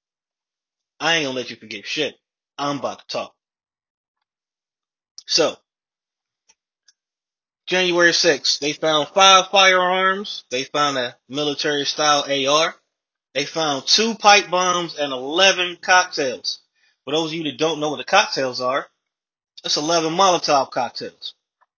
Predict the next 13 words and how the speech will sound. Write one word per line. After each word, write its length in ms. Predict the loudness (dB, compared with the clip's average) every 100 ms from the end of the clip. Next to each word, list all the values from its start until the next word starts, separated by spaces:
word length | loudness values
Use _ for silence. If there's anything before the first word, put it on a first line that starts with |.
| _ _ -10
If 160 | -10 -8
you 120 | -4
still 360 | -2 0 0
don't 160 | 0 -2
know 140 | -2
what 100 | -4
that 220 | -6 -6 -6
is, 400 | -8 -8 -10 -16 _ _ _ _ -8
take 200 | -6 -4
a 60 |
bottle 320 | 2 2 4 2
of 60 |
liquor, 460 | 0 -2 -2 -12